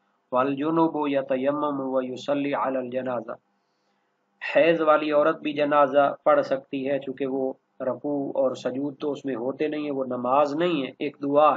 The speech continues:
ہے۔ اور جنوب والا شخص بھی تیمم کر لے اور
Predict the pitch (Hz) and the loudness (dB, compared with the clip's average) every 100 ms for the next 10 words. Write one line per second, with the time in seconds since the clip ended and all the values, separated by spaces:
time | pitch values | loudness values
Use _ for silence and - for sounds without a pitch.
0 | 117 110 _ _ _ _ _ _ _ _ | 0 -10 _ _ _ _ _ _ _ _
1 | 143 143 139 151 170 156 151 151 143 147 | 2 4 4 2 2 4 4 4 0 0
2 | 139 - 139 139 131 139 143 135 131 131 | -2 -4 -8 -4 -4 -4 -4 -2 -2 0
3 | 131 127 | 0 -2